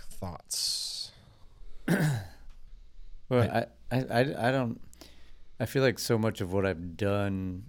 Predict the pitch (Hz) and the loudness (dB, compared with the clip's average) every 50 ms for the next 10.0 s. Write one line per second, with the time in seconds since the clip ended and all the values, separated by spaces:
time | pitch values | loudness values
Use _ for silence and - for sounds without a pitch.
0 | - - 107 90 95 95 - 107 98 92 - - - 85 92 90 85 82 92 98 | -8 -6 -2 -2 -2 -2 0 0 0 0 0 -4 -6 -4 -4 -4 -4 -2 0 2
1 | 98 95 92 87 78 - - - - - 98 87 82 78 104 95 90 87 85 87 | 2 2 0 -2 -4 -6 -8 -6 -2 -2 -2 -2 0 -2 -2 -2 0 -2 -4 -4
2 | - - - - 294 - - - 101 101 104 101 90 - - - 90 92 90 87 | -6 -8 -6 -6 -6 -4 2 2 4 4 4 2 2 -2 -6 -4 -2 0 0 0
3 | 85 85 85 85 82 - - - - - - - - 98 85 - - - 95 90 | 0 -2 -4 -6 -10 -12 -14 -16 -16 -14 -12 -6 -4 -4 -4 -4 -4 -2 -2 -2
4 | 90 76 87 87 85 87 85 82 78 - - 92 87 82 - 85 80 82 82 85 | -2 -2 -2 -2 -2 -2 -4 -6 -8 -8 -8 -8 -8 -6 -8 -10 -12 -12 -12 -8
5 | 90 87 85 - - - - - - - - - - - - - - - - - | -6 -6 -6 -6 -10 -18 -18 -14 -12 -6 -2 0 0 0 -2 -4 -6 -12 -6 0
6 | - 101 95 92 87 87 87 90 - - - - - - - - - - 135 120 | 2 2 2 2 0 -2 -4 -6 -8 -12 -18 -18 -18 -18 -20 -18 -12 -10 -10 -8
7 | - - - - 139 120 110 110 107 98 - 104 98 90 - 101 95 92 90 92 | -8 -10 -10 -4 0 2 2 2 2 0 0 0 0 0 -2 -2 -2 -2 -2 -4
8 | - - - - - 92 107 92 104 101 - 101 101 101 104 101 95 90 92 - | -6 -8 -12 -10 0 0 0 0 0 0 2 0 0 2 0 0 0 0 -2 -2
9 | - 104 98 98 98 92 82 80 92 90 92 92 92 - - - 87 85 82 - | 0 0 2 2 2 0 0 0 2 2 4 2 0 -2 -4 -6 -6 -6 -6 -10